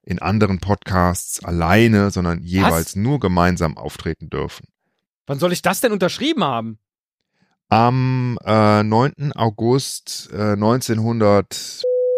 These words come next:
Speaker 2: Was?
Speaker 1: Ja.
Speaker 2: Da, da hatte ich diesen Künstlernamen noch gar nicht. Ey.
Speaker 1: Die Dokumente liegen vor. Ich würde Sie jetzt bitten, äh, dem weiteren Verhör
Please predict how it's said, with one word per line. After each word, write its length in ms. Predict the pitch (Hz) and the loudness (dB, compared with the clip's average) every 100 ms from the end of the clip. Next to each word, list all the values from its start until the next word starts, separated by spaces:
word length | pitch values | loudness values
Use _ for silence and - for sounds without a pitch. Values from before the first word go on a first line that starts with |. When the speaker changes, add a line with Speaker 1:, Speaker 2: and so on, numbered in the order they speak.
| 494 494 494 494 - | 2 2 2 2 2
Speaker 2:
Was? 480 | 190 302 - - - _ _ _ _ _ - | 0 0 -4 -12 -18 _ _ _ _ _ -4
Speaker 1:
Ja. 140 | 90 - _ _ _ _ _ _ _ _ _ _ _ _ _ _ | -4 -6 _ _ _ _ _ _ _ _ _ _ _ _ _ _
Speaker 2:
Da, 240 | 156 143 156 | -6 -6 -4
da 280 | 151 147 - _ _ - | -2 -2 -6 _ _ -4
hatte 140 | 190 190 | -2 -2
ich 40 | |
diesen 220 | 175 151 | -4 -6
Künstlernamen 600 | - 294 - 349 208 156 | -2 -2 0 0 2 0
noch 160 | 143 - | -2 -4
gar 220 | 127 117 | -4 -4
nicht. 280 | 117 - - _ | -6 -10 -18 _
Ey. 280 | 139 147 147 | -2 0 0
Speaker 1:
Die 100 | 127 | 2
Dokumente 480 | 139 151 143 156 151 | 2 2 2 2 4
liegen 260 | 127 123 113 | 2 0 2
vor. 240 | 139 139 | 4 4
Ich 140 | - | 2
würde 160 | 117 120 | 2 2
Sie 120 | 110 | 4
jetzt 220 | 104 - | 2 2
bitten, 340 | 120 - 107 107 _ - _ _ | -4 -2 -6 -8 _ -20 _ _
äh, 280 | 98 90 90 | 2 2 2
dem 140 | 90 | 0
weiteren 520 | 90 95 87 85 78 - | 0 0 -2 -6 -8 -14
Verhör 720 | - - 87 90 90 85 | -16 -8 0 4 4 2